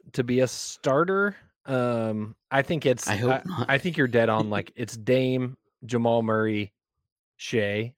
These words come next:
Speaker 1: in that
Speaker 2: Yep.
Speaker 1: tier. Um, I can see Shai getting it if Portland struggles, but I think it probably goes to Dame. If I were,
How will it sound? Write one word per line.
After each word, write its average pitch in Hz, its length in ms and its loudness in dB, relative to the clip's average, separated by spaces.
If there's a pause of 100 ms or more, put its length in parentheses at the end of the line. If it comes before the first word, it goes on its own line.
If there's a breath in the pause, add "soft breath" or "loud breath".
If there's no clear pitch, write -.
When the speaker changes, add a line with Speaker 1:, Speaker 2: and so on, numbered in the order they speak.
Speaker 1:
in 117 180 -4
that 113 180 -4
Speaker 2:
Yep. 92 120 -2
Speaker 1:
tier. 120 460 -4 (200)
Um, 107 640 -4 (2250 soft breath)
I 147 140 0
can 185 200 2
see 214 720 0 (1200)
Shai 151 340 6
getting 131 360 4
it 139 220 0 (160)
if 131 260 6 (320)
Portland 120 480 -2
struggles, 123 760 0 (1900)
but 117 380 4
I 120 120 4
think 131 220 -2
it 123 120 0
probably 104 300 2
goes 98 260 -4
to 92 100 -10
Dame. 87 300 -18 (180)
If 135 180 2
I 135 140 6
were, 135 180 6